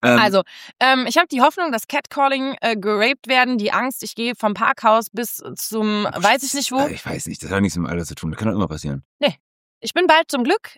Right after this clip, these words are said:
Speaker 2: in einer Phase meines Lebens angekommen, wo die einfach nur noch meine Handtasche wollen.
Speaker 1: Okay, hoffen wir's mal.
Speaker 2: Und weißt du was? Können die haben.
Speaker 1: Mhm. Der
Speaker 2: Meine
Speaker 1: wird
Speaker 2: Handtasche ist wirklich, also
Speaker 1: Aber dass das eine Louis ist?
Speaker 2: <laughs> So was hab ich nicht.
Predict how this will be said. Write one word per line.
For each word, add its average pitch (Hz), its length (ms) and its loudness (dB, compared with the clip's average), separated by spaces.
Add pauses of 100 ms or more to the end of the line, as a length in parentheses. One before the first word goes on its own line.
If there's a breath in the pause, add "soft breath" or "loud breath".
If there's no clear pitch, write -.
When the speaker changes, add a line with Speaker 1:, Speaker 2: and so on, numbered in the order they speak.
Speaker 2:
in 226 80 -4
einer 220 200 2
Phase 277 260 2
meines 220 160 0
Lebens 269 220 -4
angekommen, 226 480 -2
wo 220 40 -2
die 220 140 0
einfach 202 160 -2
nur 196 80 -2
noch 190 80 -2
meine 170 180 -2
Handtasche 151 360 -8
wollen. 147 300 -8
Speaker 1:
Okay, 92 340 -4 (340)
hoffen 95 240 0
wir's - 120 -8
mal. 71 140 -6 (140)
Speaker 2:
Und 269 80 -2
weißt 330 140 6
du 302 40 -2
was? 294 220 0 (480)
Können 254 160 -2
die 220 120 0
haben. 135 300 -2
Speaker 1:
Mhm. - 100 -8 (500 loud breath)
Der 269 60 4
Speaker 2:
Meine 330 120 4
Speaker 1:
wird 285 60 4
Speaker 2:
Handtasche 285 320 2
ist 233 240 -2
wirklich, 226 300 -6
also 220 340 0
Speaker 1:
Aber 101 160 0
dass 90 80 -8
das 95 180 -2
eine 92 140 -2
Louis 85 320 -4
ist? - 200 -12 (460)
Speaker 2:
<laughs> 208 180 -2
So 208 140 -8
was 185 120 2
hab 180 100 -4
ich 185 120 -8
nicht. 170 180 -8